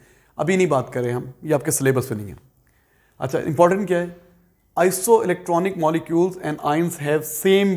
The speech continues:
bond order। जो isoelectronics होती है ना, ऐसे मॉलिक्यूल जिनके इलेक्ट्रॉन्स और जैसे ऐसे आयंस जिनके इलेक्ट्रॉन सेम है, number of electron सेम है, उनको बोलते हैं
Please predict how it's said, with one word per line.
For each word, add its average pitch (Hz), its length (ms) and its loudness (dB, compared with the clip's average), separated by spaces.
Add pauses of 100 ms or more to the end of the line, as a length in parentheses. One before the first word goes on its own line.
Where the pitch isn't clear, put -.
bond 143 340 0
order। 101 260 -2 (460)
जो 147 140 -8
isoelectronics 180 840 2
होती 139 200 -6
है 165 60 0
ना, 180 160 -4 (320)
ऐसे 175 300 2
मॉलिक्यूल 180 500 4
जिनके 170 340 2
इलेक्ट्रॉन्स 180 640 0
और 151 120 2
जैसे 156 280 0 (140)
ऐसे 165 280 0
आयंस 160 320 0
जिनके 165 260 -2
इलेक्ट्रॉन 160 360 -2
सेम 175 280 4
है, 127 100 -2
number 156 220 2
of 170 80 -2
electron 170 320 -2
सेम 180 180 0
है, 185 60 2
उनको 175 140 -2
बोलते 175 240 0
हैं 190 100 -12